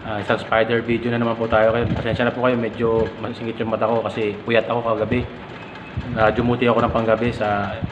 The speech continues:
ibang building. So, hindi ako makatulog kagabi, kaya ang ginawa ko na lang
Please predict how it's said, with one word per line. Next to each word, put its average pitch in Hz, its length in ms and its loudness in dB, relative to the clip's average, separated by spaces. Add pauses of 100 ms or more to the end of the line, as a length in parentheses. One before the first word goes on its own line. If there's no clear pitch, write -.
(520)
ibang 113 240 2
building. 113 480 4
So, 107 320 2 (1400)
hindi 135 80 4
ako 147 160 8
makatulog 156 320 4
kagabi, 135 480 2
kaya 117 240 6
ang 123 80 2
ginawa 131 320 6
ko 131 160 2
na 127 40 0
lang 120 280 0